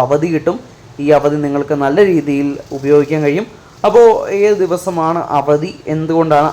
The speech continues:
അവധി പ്രഖ്യാപിച്ചിരിക്കുന്നതൊക്കെ നമുക്ക് വിശദമായിട്ട് നോക്കാം. അവധി പ്രഖ്യാപിച്ചിരിക്കുന്നത് ഈ ഒക്ടോബർ മാസം അവസാനത്തിലേക്ക് വരുമ്പോൾ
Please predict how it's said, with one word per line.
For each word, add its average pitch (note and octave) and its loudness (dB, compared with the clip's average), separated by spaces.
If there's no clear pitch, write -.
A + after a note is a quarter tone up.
അവധി D3+ -4
പ്രഖ്യാപിച്ചിരിക്കുന്നതൊക്കെ C#3+ -2
നമുക്ക് D3 2
വിശദമായിട്ട് D3+ -2
നോക്കാം. D3 0
അവധി G#3 0
പ്രഖ്യാപിച്ചിരിക്കുന്നത് D3+ -2
ഈ - -6
ഒക്ടോബർ D#3+ 0
മാസം C#3+ -2
അവസാനത്തിലേക്ക് D3+ 0
വരുമ്പോൾ D3+ 2